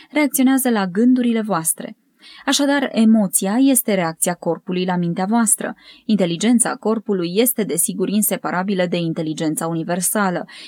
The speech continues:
Este una dintre nenumăratele manifestări ale acesteia. Ea oferă o coeziune temporară atomilor și moleculelor care formează organismul vostru fizic.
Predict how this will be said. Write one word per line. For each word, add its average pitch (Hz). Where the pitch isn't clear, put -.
Este 277
una 320
dintre 262
nenumăratele 233
manifestări 185
ale 180
acesteia. 190
Ea 165
oferă 180
o 160
coeziune 175
temporară 180
atomilor 214
și -
moleculelor 247
care 220
formează 196
organismul 170
vostru 165
fizic. -